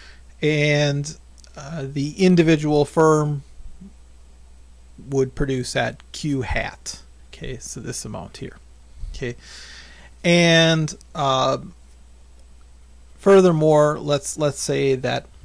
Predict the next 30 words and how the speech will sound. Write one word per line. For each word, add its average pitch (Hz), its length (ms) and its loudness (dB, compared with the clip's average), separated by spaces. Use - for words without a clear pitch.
you 151 120 -4
know, 139 160 -4
that 135 240 -10
this, - 380 0
this 156 300 -2
Q 165 300 0
here 139 380 0
is 127 180 -6
such - 400 -4
that 131 300 -4
this 147 300 -4
is, 123 320 -8
this - 420 -6
Q 170 240 -6
star 135 440 0
is 127 300 -8
twenty 143 460 2
Q 127 280 -10
hat. 113 300 -10
Okay, 117 240 -2
so 127 300 -6
this, - 460 0
um, 117 540 -4
market 160 360 2
is 143 120 -4
gonna 139 300 -6
be - 180 -6
divided 135 400 0
up 131 200 -2
by 120 440 -2